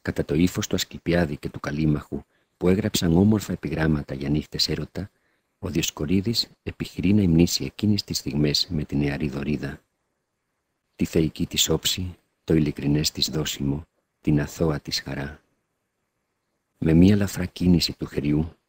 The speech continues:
δοκιμάζει το ρυθμό των στίχων που σχηματίζει στο μυαλό του, σαν ασήμαντο, νυχτερινό, μοναχικό παιχνίδι. Κάποιες φορές χαμογελά,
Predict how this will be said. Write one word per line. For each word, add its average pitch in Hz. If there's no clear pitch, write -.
δοκιμάζει 185
το -
ρυθμό 80
των 92
στίχων 71
που -
σχηματίζει 135
στο -
μυαλό 69
του, -
σαν 73
ασήμαντο, 90
νυχτερινό, 71
μοναχικό 73
παιχνίδι. 71
Κάποιες 107
φορές 90
χαμογελά, 73